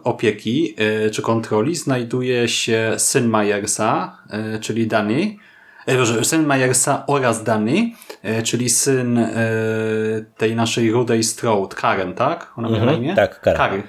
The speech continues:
Speaker 2: Kara, Kara.
Speaker 1: Myers chodzi po korytarzach, <laughs> jak gdyby nigdy nic, w ogóle nie wiadomo po co. E, po chwili, e,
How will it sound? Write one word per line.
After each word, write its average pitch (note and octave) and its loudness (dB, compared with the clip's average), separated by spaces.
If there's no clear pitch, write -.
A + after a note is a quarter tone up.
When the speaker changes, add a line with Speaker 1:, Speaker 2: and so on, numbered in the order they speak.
Speaker 2:
Kara, A2 2
Kara. F#2 0
Speaker 1:
Myers E3+ 0
chodzi D3 -2
po D3 -2
korytarzach, A#2 0
<laughs> B3+ -2
jak A#2+ -2
gdyby C3+ 0
nigdy D3 2
nic, A#2 2
w C3+ -2
ogóle C#3 2
nie E3 4
wiadomo F3 2
po B2+ 0
co. B2 -2
E, B2 2
po - 0
chwili, G3 0
e, C3 -2